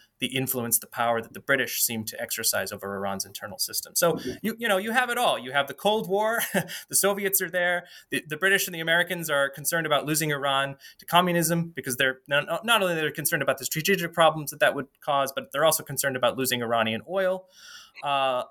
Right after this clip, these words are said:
Speaker 1: and the oil of the Middle East to Soviet control. You have the presence of a major British oil company, A I O C, which incidentally later changes its name to B P. So it's a company that's still around today. Uh,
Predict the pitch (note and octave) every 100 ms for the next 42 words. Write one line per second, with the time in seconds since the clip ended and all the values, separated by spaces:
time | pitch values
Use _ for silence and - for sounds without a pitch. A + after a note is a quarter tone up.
0 | - D3 C#3 C3+ C3+ C3 B2+ A#2 A#2 C3+
1 | D3 - D3+ E3 D3+ C#3+ - C#3+ D#3 D3
2 | D3+ - _ _ D3+ C#3+ C#3 C#3 C#3+ D#3+
3 | D3 D3 - C3 B2 - _ C#3+ C#3+ D3
4 | C#3+ C#3+ C3 C3+ B2 - F3 F#3+ F#3+ F#3
5 | F3+ F3 F3+ F3 - _ - D3 C3 B2
6 | B2 - F3 F3 F#3 F#3+ - _ C#3+ C#3+
7 | E3 D#3+ D3+ D3 C#3+ C#3 C#3 C3+ C#3+ C3
8 | B2+ - B2+ B2+ A#2+ B2 A#2 A2+ C#3+ D3
9 | E3 C3+ - - D#3 D3+ D3 C#3+ C3+ -
10 | - D#3 D3 B2+ B2+ A2 G#2 _ _ -
11 | - - - D3+